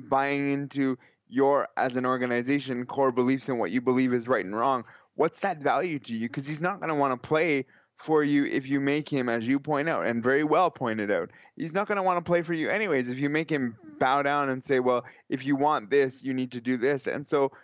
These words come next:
to me, if, if the, if Kyrie Irving is of value to you, I, I'm just not sure that you're gonna get that. And so, as you point out, releasing him is probably the best thing to do.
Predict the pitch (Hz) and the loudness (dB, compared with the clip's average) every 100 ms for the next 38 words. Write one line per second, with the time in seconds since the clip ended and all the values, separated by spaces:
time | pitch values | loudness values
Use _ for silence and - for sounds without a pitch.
0 | _ - 170 175 180 135 87 143 - - | _ -4 -2 0 0 0 0 0 -2 -2
1 | 139 - 151 139 131 - _ _ _ - | -2 2 2 4 2 -2 _ _ _ -4
2 | 147 - 180 165 165 156 151 151 139 127 | -2 0 0 2 2 0 0 -2 0 0
3 | 117 113 113 131 143 139 151 143 156 156 | 0 2 2 2 -2 -4 -8 -8 -4 -2
4 | 160 - _ _ _ _ _ - 107 64 | -4 -8 _ _ _ _ _ -4 -2 0
5 | 78 80 - 135 156 151 156 156 170 - | -2 -2 -2 -4 -4 -8 -4 -4 -4 -2
6 | 160 151 139 131 139 139 135 127 147 - | 0 2 0 -2 -2 0 -2 0 0 0
7 | - 107 107 - 120 131 131 135 127 127 | 0 0 0 -2 -6 -6 0 2 2 0
8 | 143 139 117 104 76 80 123 135 131 123 | -6 -6 -4 -4 -4 -4 -2 -4 -4 -4
9 | 117 113 120 113 107 110 110 110 117 113 | -4 -2 0 0 0 0 -2 -4 -8 -8
10 | 110 123 | -4 -4